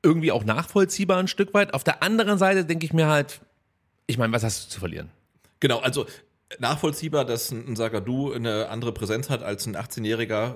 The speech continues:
Speaker 2: äh, Milosevic, der aber auch eins neunzig groß ist, da gehe ich komplett mit. Ähm, Unterbrechung, ah, gehe ich eher nicht mit, dass er sagt,
Speaker 1: Nee,
Speaker 2: ich,
Speaker 1: das
Speaker 2: ich hab das Gefühl gehabt, wir sind dran, okay, da gehe ich wieder mit.
Speaker 1: Also bei diesem Spiel noch von Unterbrechungen zu sprechen,
Speaker 2: <laughs> Ich wollte
Speaker 1: also
Speaker 2: gerade
Speaker 1: ich
Speaker 2: sagen,
Speaker 1: meine
Speaker 2: also da kommen wir später drauf zu sprechen. Äh,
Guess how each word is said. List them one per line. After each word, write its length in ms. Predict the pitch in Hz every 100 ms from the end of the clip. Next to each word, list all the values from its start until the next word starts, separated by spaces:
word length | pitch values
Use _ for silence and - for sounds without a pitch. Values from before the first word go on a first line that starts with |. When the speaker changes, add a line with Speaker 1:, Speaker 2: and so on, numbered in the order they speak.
| -
Speaker 2:
äh, 140 | 104
Milosevic, 460 | 104 110 123 147 123
der 100 | 104
aber 140 | 90
auch 160 | 113 -
eins 180 | 139 143
neunzig 320 | 143 143 143
groß 240 | 143 151
ist, 140 | 180 -
da 160 | 139 120
gehe 120 | 123
ich 100 | -
komplett 260 | 113 113
mit. 160 | 135 - - - -
Ähm, 240 | 117 123 - -
Unterbrechung, 760 | - 135 107 110 147 160 143 135
ah, 160 | - -
gehe 120 | 120
ich 100 | 123
eher 140 | 117 110
nicht 180 | 143
mit, 140 | 165 139
dass 100 | 123
er 80 | 117
sagt, 180 | 123
Speaker 1:
Nee, 100 | 90
Speaker 2:
ich, 60 | 123
Speaker 1:
das 80 | 143
Speaker 2:
ich 180 | 139 -
hab 240 | 131 139
das 120 | 135
Gefühl 160 | 131 151
gehabt, 200 | 147 143
wir 80 | 135
sind 160 | 131
dran, 240 | 110 123 208 147
okay, 240 | 147 202
da 100 | 156
gehe 140 | 139
ich 120 | 202 208
wieder 160 | 202
mit. 200 | 208 247 -
Speaker 1:
Also 180 | 131 139
bei 140 | 127
diesem 320 | 107 190 190
Spiel 260 | - 143 147
noch 160 | 131 -
von 120 | 127
Unterbrechungen 580 | 117 104 110 117 101 -
zu 100 | 90
sprechen, 240 | 131 101
Speaker 2:
<laughs> 80 | -
Ich 100 | -
wollte 20 |
Speaker 1:
also 140 | 117 110
Speaker 2:
gerade 120 | 113
Speaker 1:
ich 60 |
Speaker 2:
sagen, 120 | - 117
Speaker 1:
meine 160 | 113 110
Speaker 2:
also 180 | 110
da 80 | 143
kommen 140 | 143 143
wir 60 |
später 260 | 175 196 147
drauf 200 | 120 120
zu 100 | 135
sprechen. 320 | - 123 156 156 - -
Äh, 200 | 127